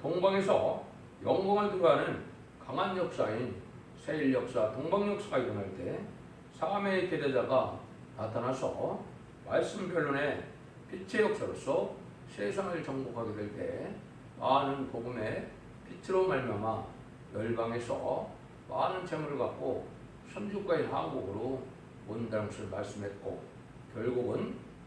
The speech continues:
영광의 새날을 거절해서 하느님의 영원한 그러한 복을 받게 될 것을 얘기했는데요. 하나님께서는 이 말세 사명자에게 하나님께서 영화롭게 하셔서,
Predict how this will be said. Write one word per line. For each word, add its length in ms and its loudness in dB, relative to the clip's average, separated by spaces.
영광의 460 2
새날을 420 2
거절해서 680 0
하느님의 540 -2
영원한 600 2
그러한 460 2
복을 500 -2
받게 240 -2
될 160 -4
것을 240 -8
얘기했는데요. 720 -2
하나님께서는 840 -4
이 140 -4
말세 440 0
사명자에게 1040 0
하나님께서 440 -4
영화롭게 460 2
하셔서, 560 -2